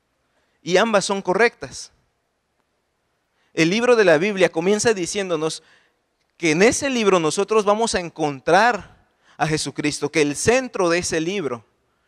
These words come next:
es Jesús. ¿Qué más? ¿Qué otro propósito tiene el libro de, de Apocalipsis? También tiene el propósito de darnos esperanza,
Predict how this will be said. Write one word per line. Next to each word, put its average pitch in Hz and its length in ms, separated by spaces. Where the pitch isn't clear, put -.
es 143 160
Jesús. - 460
¿Qué 240 160
más? 233 260
¿Qué 254 60
otro 254 180
propósito 196 680
tiene 175 300
el 170 80
libro 165 300
de, 123 360
de 127 80
Apocalipsis? 120 840
También 165 300
tiene 185 380
el 175 120
propósito 175 840
de 131 100
darnos 170 460
esperanza, 151 720